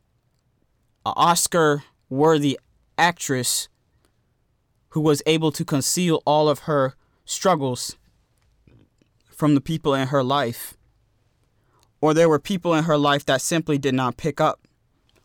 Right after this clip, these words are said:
on the fact that this young woman was in need in he-, of help, of support, of guidance, possibly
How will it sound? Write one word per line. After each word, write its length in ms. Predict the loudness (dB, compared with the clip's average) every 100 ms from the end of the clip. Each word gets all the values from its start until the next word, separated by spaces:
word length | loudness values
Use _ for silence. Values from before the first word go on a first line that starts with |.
| -2
on 140 | 0
the 60 | 0
fact 300 | 0 -2 0
that 200 | -4 -4
this 180 | -6 -2
young 240 | -2 0
woman 280 | -2 -2 -2
was 240 | -2 -2
in 120 | -2 -2
need 220 | -2 -6
in 120 | -8
he-, 120 | -6 -4 -2
of 160 | -4
help, 340 | 0 -2 -2 _ _ _ _ _ _ _ _ _ _ _ -6
of 140 | -4
support, 520 | -4 -4 2 2 2 _ _ -4
of 180 | -4 0
guidance, 720 | 2 4 2 -2 -8 -10 -10 _ _ _ _ _ _ _ _ -4
possibly 480 | -2 0 -2 -2